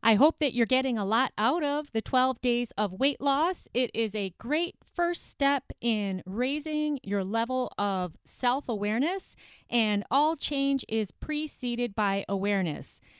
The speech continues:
Do keep in mind, though, that the twelve days of weight loss only scratches the surface. And in order to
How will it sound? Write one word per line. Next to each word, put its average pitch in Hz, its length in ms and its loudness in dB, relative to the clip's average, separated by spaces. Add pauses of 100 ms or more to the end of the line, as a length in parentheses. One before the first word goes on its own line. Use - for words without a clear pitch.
(260)
Do 330 220 4
keep 359 240 -4
in 311 140 2
mind, 349 340 0
though, 202 380 2 (260)
that 233 580 4
the 233 100 -6
twelve 370 280 2
days 320 240 -4
of 254 80 -6
weight 269 180 -2
loss 269 400 2
only 294 580 2
scratches 233 840 -2
the 180 80 -4
surface. 349 800 -2 (400)
And 226 520 0
in 247 280 -4
order 392 300 -8
to 285 320 -14